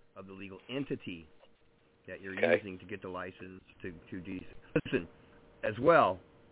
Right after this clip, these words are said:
Speaker 1: it was only ever meant to be for our benefits. H D R one ninety-two, bankruptcy. I can't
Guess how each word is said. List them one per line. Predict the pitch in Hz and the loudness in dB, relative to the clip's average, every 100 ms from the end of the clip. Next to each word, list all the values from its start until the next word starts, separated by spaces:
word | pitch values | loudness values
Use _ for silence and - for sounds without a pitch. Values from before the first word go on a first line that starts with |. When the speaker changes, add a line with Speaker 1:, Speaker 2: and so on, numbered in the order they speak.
| - | -4
Speaker 1:
it | 123 123 | -2 0
was | 117 - 139 | -4 0 2
only | 156 160 156 | 4 4 6
ever | 143 139 135 | 6 6 6
meant | 131 139 - | 6 2 0
to | |
be | 104 113 - | 0 0 4
for | 101 | 4
our | 98 | 6
benefits. | 107 120 - 87 - - - - - 101 | 2 0 0 -4 -4 -8 -14 -14 -10 -6
H | 104 - | -4 6
D | 110 | 8
R | 110 | 8
one | 120 120 | 6 4
ninety-two, | 123 120 - 139 135 | 2 2 4 6 6
bankruptcy. | 139 165 131 123 - 131 127 127 123 - - - - - - 92 | 4 4 4 4 4 6 6 4 0 -4 -10 -12 -14 -16 -14 -10
I | |
can't | - 98 | -2 -2